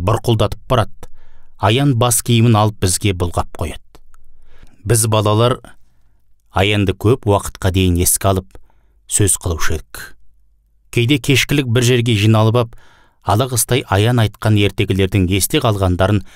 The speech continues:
қайталай айтып та жүрдік. Аянның ертегілерінің көңілімізде ұялағаны сонша, кейін ер жеткен кездерімізде өзімізден кіші балаларды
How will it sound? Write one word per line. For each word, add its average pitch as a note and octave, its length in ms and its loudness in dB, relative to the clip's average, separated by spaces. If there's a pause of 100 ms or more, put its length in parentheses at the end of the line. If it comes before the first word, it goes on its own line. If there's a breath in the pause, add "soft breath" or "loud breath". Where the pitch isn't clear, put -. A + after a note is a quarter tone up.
(280 loud breath)
қайталай G#2+ 480 0
айтып F#2 400 -2
та F#2+ 80 -2
жүрдік. - 560 -6 (800)
Аянның A#2 400 2 (140)
ертегілерінің A#2+ 680 2
көңілімізде A2 720 2
ұялағаны G2 560 0
сонша, G#2 640 -2 (500 soft breath)
кейін B2 320 4
ер B2+ 240 2
жеткен B2+ 400 0
кездерімізде G#2+ 800 2
өзімізден A#2 680 2
кіші - 280 0
балаларды G#2+ 560 2